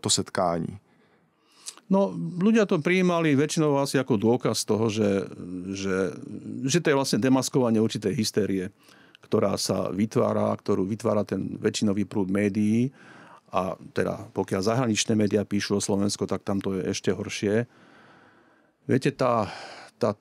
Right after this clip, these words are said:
Speaker 2: téza, že teda, neviem, víťazstvo Fica vo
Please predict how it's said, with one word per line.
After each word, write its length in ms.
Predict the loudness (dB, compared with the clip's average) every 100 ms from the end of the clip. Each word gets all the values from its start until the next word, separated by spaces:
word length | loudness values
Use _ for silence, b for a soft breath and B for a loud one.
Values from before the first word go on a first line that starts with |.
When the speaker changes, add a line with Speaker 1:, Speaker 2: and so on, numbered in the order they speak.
| -2
Speaker 2:
téza, 560 | 0 2 2 0 0
že 240 | 0 2 0
teda, 320 | 0 0 -2 -6 -12 -12 -12 -12 -10 -10 -10 -12 -6
neviem, 320 | 0 2 2
víťazstvo 480 | 0 0 -2 -2 -4
Fica 320 | -4 -2
vo 80 | -2